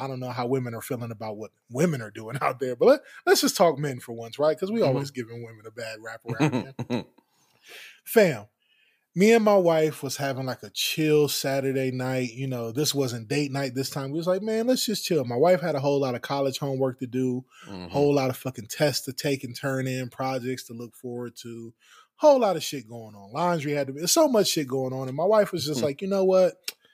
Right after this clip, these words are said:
Speaker 1: I got a lot on my mind. I really kinda wanna just chill. I wanna get a little bit inebriated, and let's just, like, fall back and chill." And I was like, "You know what? If that's what you wanna do, I would join you in that." You know what I mean? So
Speaker 2: Mm-hmm.
Speaker 1: we altered our, you know, mi-,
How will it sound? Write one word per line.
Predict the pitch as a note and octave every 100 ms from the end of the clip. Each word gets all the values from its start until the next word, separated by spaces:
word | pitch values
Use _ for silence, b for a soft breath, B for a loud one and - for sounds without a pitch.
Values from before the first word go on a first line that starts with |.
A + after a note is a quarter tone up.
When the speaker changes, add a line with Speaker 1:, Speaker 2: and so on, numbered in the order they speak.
| _ _ _ _ _
Speaker 1:
I | A#2+
got | C3
a | C3
lot | B2+ B2
on | A#2
my | A2+ A#2
mind. | B2 C3 A#2+
I |
really | A2+ C3 B2
kinda | - A#2
wanna | A2+ A2 A2
just | G2 - -
chill. | - F#3+ F#3 F3+ F3 F3+ B2+
I |
wanna | B2+ A#2+
get | A#2
a | A2+
little | A2+ A2
bit | G#2 G#2+
inebriated, | G#2+ C#3 F#3+ E3+ F#3 F3 F3 E3+ E3 _
and | D#3 D#3
let's | F#3+ G3 -
just, | A3 -
like, | G#3+ A3 G3+
fall | - A#3 A3+
back | A3+ A3 A3
and | G3+
chill." | B3+
And | A3+
I |
was | A3+ A#3
like, | A3+
"You | B3+
know | C4+
what? | B3 A#3+
If | A3+
that's | A#3+ -
what | G#3
you | G#3+
wanna | G3+ F#3+
do, | F3+ F#3 F#3+ B B B B
I | D#3+
would | D3 A#2
join | C3+ C#3+ C3
you | C3
in | G#2+ F#2+
that." | - _
You | B2 C#3
know |
what | C3+
I | C3
mean? | C3+ C3+
So | A2 G#2 G2+
Speaker 2:
Mm-hmm. | G2 G#2+ B C3
Speaker 1:
we | B2+
altered | D3+ D3 D3+ A#2+
our, | A#2 G#2+ -
you | B2 A#2+
know, | G#2 G#2
mi-, | A#2+